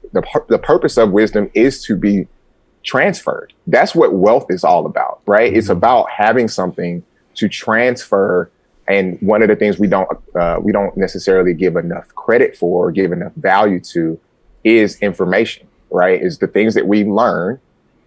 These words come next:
Speaker 1: And millennials have just done a great job, in my opinion, my
Speaker 2: Right.
Speaker 1: humble opinion,
Speaker 2: Mm-hmm.
Speaker 1: of taking the lessons that we've learned, whether intentionally from our, from our elders or unintentionally, and applied it to what it, the lives that we want to live and the things that we want to create.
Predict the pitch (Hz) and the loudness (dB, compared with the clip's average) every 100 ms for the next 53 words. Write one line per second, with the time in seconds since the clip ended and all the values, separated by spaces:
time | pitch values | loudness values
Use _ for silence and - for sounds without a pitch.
0 | - 101 95 95 90 87 _ - 92 92 | -2 0 2 2 0 -4 _ -4 0 2
1 | 127 147 101 110 98 104 95 104 98 95 | 4 4 2 2 0 0 0 0 0 0
2 | 92 82 87 92 104 98 101 101 101 82 | -2 -4 -2 2 2 2 2 2 2 0
3 | 90 87 85 - 117 87 95 - - 127 | -2 -2 -2 -4 -4 -2 -6 -8 -4 -2
4 | 107 113 117 90 85 85 85 90 135 113 | 0 0 2 0 -2 -10 -8 -6 -4 -2
5 | 117 131 107 92 - 131 143 110 95 98 | -2 0 0 0 2 2 2 2 2 2
6 | 95 120 - 101 82 98 92 98 92 95 | 4 2 0 -4 0 0 2 -2 0 0
7 | 104 120 87 95 92 - 90 - 98 92 | 0 0 0 2 2 0 -2 -8 -6 -4
8 | 107 110 120 127 - 110 92 90 90 87 | -4 0 0 -2 -2 -2 0 0 0 -2
9 | - 90 90 - 95 113 151 151 - - | -6 -2 -2 2 2 4 2 0 -6 -2
10 | 90 95 139 - 92 87 92 92 90 95 | 0 2 0 0 -4 -2 -2 -2 -2 -2
11 | 87 _ _ - 87 - 92 98 110 104 | -4 _ _ -2 -2 0 2 4 4 4
12 | 95 - 98 90 95 95 95 90 92 90 | 2 0 0 4 4 2 -2 -2 0 2
13 | 90 95 90 98 95 92 92 92 101 95 | 0 0 -2 -2 -2 -2 0 2 2 0
14 | 90 85 90 85 78 90 90 90 - - | -4 -4 -4 -4 -2 -2 -4 -4 -4 0
15 | 104 - | 2 0